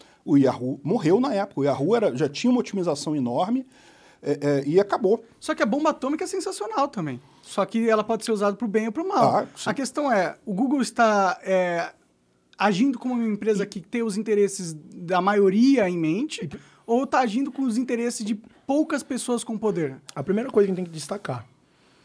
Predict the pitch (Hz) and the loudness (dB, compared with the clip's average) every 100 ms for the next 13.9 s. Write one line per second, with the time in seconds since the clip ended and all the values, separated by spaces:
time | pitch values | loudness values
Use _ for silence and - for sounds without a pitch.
0 | _ _ _ _ _ 165 147 190 196 285 | _ _ _ _ _ -14 -8 -6 -4 -4
1 | 247 - 180 156 160 151 151 147 143 208 | -2 2 2 2 -2 0 0 -2 -2 -2
2 | 165 143 127 151 143 135 131 _ _ _ | -2 -4 -4 -2 -2 -4 -8 _ _ _
3 | _ _ 156 202 - 208 165 127 131 196 | _ _ -2 -2 -2 0 0 2 2 2
4 | 220 135 135 185 143 - 170 202 185 - | 2 -2 -2 -2 -4 -8 -10 -10 -12 -8
5 | 226 233 233 214 202 170 - 180 185 202 | -6 -4 -2 0 2 0 0 -6 -6 -4
6 | 202 196 214 143 123 156 175 - 285 247 | -4 -6 -4 -4 -4 -6 -6 -2 4 6
7 | 143 - - _ _ _ _ _ _ 135 | 6 0 -16 _ _ _ _ _ _ -6
8 | 113 190 220 170 170 214 170 180 - - | 2 6 6 6 2 2 0 -2 -6 -4
9 | 160 190 196 190 180 - 165 147 165 185 | 0 2 2 2 0 2 0 0 -2 -6
10 | 170 175 156 165 220 - 131 113 _ _ | -4 -2 -2 -2 -2 -2 -4 -6 _ _
11 | _ _ _ _ - 131 120 123 160 277 | _ _ _ _ -10 -10 -8 -8 -2 0
12 | 226 - - _ _ _ 214 190 180 151 | 0 -2 -18 _ _ _ -10 -8 -6 -6
13 | 147 156 165 165 190 143 151 160 | -6 0 2 2 0 0 0 0